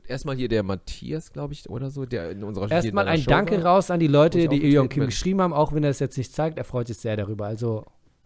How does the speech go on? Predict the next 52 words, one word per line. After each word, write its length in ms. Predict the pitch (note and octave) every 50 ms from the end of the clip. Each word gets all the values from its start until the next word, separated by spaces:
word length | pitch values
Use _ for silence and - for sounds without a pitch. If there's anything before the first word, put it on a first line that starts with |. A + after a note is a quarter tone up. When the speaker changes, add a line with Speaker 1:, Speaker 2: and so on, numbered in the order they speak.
| _ _ -
Speaker 2:
macht 260 | A2+ G#2+ G2+ - -
ruhig 180 | A2+ G2+ - -
weiter. 260 | - G#2+ - - - _ _ _ _ _ _ _ _ _ _ _ _ _ _ _ _ _ - - - F3+
Speaker 1:
Ja, 140 | D3 A#2+ A#2 - - - -
Speaker 2:
Willst 160 | C3 C#3 - F#3
du 40 |
Speaker 1:
danke 60 | F3+ E3+
Speaker 2:
irgendwas 240 | F3 F3 E3 -
Speaker 1:
schön. 80 | - F#3
Speaker 2:
vorlesen 280 | G#3 G3+ E3 B2+ A2+ A#2
davon? 320 | G#2+ - B2+ C3 D#3 E3 - A#3+ A3 - -
Speaker 1:
Danke. 1040 | C3+ B2+ B2+ C3 C3 C3 C3 C3 - C#3 C3 C3 C3 C3 C3 B2+ C3 C3 C3 B2+ C3 - - - - - - - - - - - -
Nee, 280 | G#2+ A#2+ C#3 C#3+ C3 -
aber 180 | A2 A#2 A#2
der 120 | A#2 G#2 F2
eine 160 | A#2 A#2+ A#2
hat 120 | A2+ -
dann 100 | A2 G#2
auch 120 | F2 F#2 -
geschrieben 420 | - F#2 - - G2+ F#2+ F#2+ F#2+
und 100 | F#2 F2
so, 100 | - F#2
ey, 280 | D#2 B1+ F2 F#2+ G2 G2 F#2
war 100 | F#2+ F#2+
super 320 | G2 G#2 F2+ G#2+ G2 F#2+
schön, 300 | - - - G2 G2+ F#2+
deine 180 | F#2+ F#2 F#2+ F2+
Show 340 | - - G2+ F2+ F#2 F#2+ F#2
da 280 | F2 F2 F2 F2 E2+
und 160 | E2 E2 E2+
so, 100 | - F2
hat 100 | E2 E2 -
Spaß 280 | - - E2+ E2+ -
gemacht 460 | - - D#2 E2 D#2+ D#2+ D#2+ - - -
und 120 | D2+ D2+
so 200 | - - E2 D#2+
und 280 | - - F2 F2+ E2+ -
sorry, 320 | - - F#2+ F2+ F2+ F#2
dass 100 | E2+ F2+
Speaker 2:
Ach, 80 | F#2 F2+
du 0 |
Speaker 1:
ich 20 |
deinen 80 | - A3
Speaker 2:
warst 160 | A#3+ A#3+ -
in 60 | A#3 A3+
Speaker 1:
Namen 140 | A3 G#3 F#3
Speaker 2:
der 80 | -
Speaker 1:
falsch 260 | - D2 D#2 D#2+ -
gesagt 380 | - E2 C2+ D#2+ D#2+ E2+ - -
hab 160 | E2+ D#2 - -
und 140 | C2+ -
so. 160 | - D2+ -